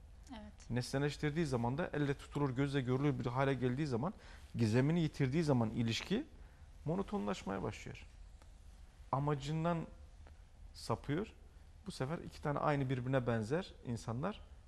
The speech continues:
Speaker 2: bu da can sıkılmaya başlıyor.
Speaker 1: Evet.
Speaker 2: Bu sefer yeni bir arayış başlıyor. Bu sefer başka dışarıda arıyor. Orada arıyor. Aa, bu da değilmiş. Aa, bu, bu da değil. Aa, bu, bu da değil. O değil, bu değil. Ne? Arıyor ama ne aradığını kendisi de bilmiyor. Aslında kendini arıyor.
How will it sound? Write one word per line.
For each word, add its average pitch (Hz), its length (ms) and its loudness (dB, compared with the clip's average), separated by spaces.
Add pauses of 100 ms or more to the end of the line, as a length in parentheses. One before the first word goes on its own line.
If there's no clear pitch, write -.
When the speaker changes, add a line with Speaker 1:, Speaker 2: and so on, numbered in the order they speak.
(160)
Speaker 2:
bu 151 60 -8
da 131 100 -2
can 110 160 -2
sıkılmaya 110 480 -8
başlıyor. 220 360 -12
Speaker 1:
Evet. - 280 -16 (140)
Speaker 2:
Bu - 40 -18
sefer 160 200 0
yeni 151 240 2
bir 135 60 8
arayış 107 320 4
başlıyor. - 440 -4 (840)
Bu 170 60 -4
sefer 175 260 0
başka 156 400 6 (580)
dışarıda 156 420 8
arıyor. 120 260 6 (120)
Orada 185 320 8
arıyor. 175 320 10
Aa, 170 220 10
bu 180 80 8
da 139 120 6
değilmiş. 110 400 2 (440)
Aa, 180 220 8
bu, 190 200 6
bu 202 80 8
da 151 160 10
değil. 127 200 8 (360)
Aa, 175 220 2
bu, 185 160 2
bu 220 100 8
da 156 140 6
değil. 139 200 6 (840)
O 160 140 -4
değil, 170 260 0
bu 160 160 -2
değil. 113 160 0
Ne? 151 260 0 (1000)
Arıyor 151 280 4
ama 285 180 2
ne 185 140 8
aradığını 202 360 4
kendisi 180 340 2
de 160 120 6
bilmiyor. 107 320 0
Aslında - 260 -4
kendini 117 360 0
arıyor. 98 320 -4